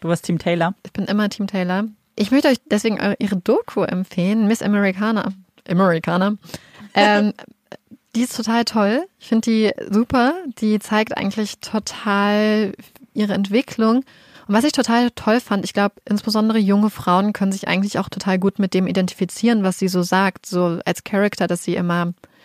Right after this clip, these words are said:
Speaker 2: gefallen wollte und dass ihre Zufriedenheit auch zu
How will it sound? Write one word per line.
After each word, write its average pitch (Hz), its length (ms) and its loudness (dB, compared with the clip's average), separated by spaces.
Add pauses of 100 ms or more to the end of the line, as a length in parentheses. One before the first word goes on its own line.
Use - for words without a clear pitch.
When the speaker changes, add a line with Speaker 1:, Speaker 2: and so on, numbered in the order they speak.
(300)
Speaker 2:
gefallen 233 580 4
wollte 175 420 0
und 180 160 -2
dass 185 200 -2
ihre 196 360 -2
Zufriedenheit 202 760 0
auch 180 180 0 (140)
zu - 160 -6